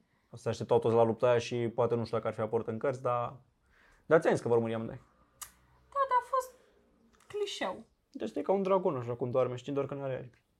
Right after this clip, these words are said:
Speaker 1: Ar trebui să-i luăm de aia cu aripi.
Speaker 2: Da, și avem noroc că nu scui pe foc pe noi, că altfel.
Speaker 1: Ne-ar fi omorât de mult. Ce ți
Speaker 2: Da.
Speaker 1: se pare că urmează după Game of Thrones? Pentru că de bine de rău, de vreo zece ani așa ne uităm la ora fixă la serialul ăla.
Speaker 2: Păi nu ziceau că fac un, uh, spin-off?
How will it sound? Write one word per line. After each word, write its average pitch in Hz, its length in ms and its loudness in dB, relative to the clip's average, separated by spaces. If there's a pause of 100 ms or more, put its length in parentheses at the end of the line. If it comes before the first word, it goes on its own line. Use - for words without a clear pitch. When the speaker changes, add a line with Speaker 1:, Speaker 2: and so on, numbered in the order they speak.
(120)
Speaker 1:
Ar 147 80 -10
trebui 139 200 -8
să-i 143 120 -4
luăm 135 140 -4
de 127 60 -2
aia 120 100 -2
cu 123 80 -10
aripi. 127 200 -14 (180)
Speaker 2:
Da, 254 340 2
și 226 80 -10
avem 247 220 -8
noroc 254 220 -8
că 262 80 -14
nu 254 100 -10
scui 247 180 -12
pe 240 200 -8
foc 220 200 -6
pe 202 100 -10
noi, 196 200 -12
că - 60 -16
altfel. - 280 -16 (180)
Speaker 1:
Ne-ar 120 180 -8
fi 123 80 -8
omorât 120 220 -2
de 131 60 10
mult. 123 200 0 (1080)
Ce - 200 8
ți 226 120 8
Speaker 2:
Da. 190 60 2
Speaker 1:
se 233 100 12
pare 220 220 12
că 214 80 12
urmează 208 380 12
după 131 220 4
Game 135 240 6
of 131 120 0
Thrones? 135 240 -2
Pentru 151 240 -2
că 175 100 6
de 160 120 6
bine 180 220 4
de 170 140 4
rău, 175 140 8
de 185 100 8
vreo 175 160 8
zece 185 280 6
ani 185 100 6
așa 180 180 2
ne 185 80 4
uităm 185 240 4
la 185 60 6
ora 185 160 6
fixă 190 260 -2
la 131 80 4
serialul 147 300 0
ăla. 151 80 -4
Speaker 2:
Păi 311 120 -2
nu 311 120 -2
ziceau 320 220 -2
că 320 120 -12
fac 311 240 0
un, 302 200 -6
uh, 294 520 -10 (300)
spin-off? 381 520 -6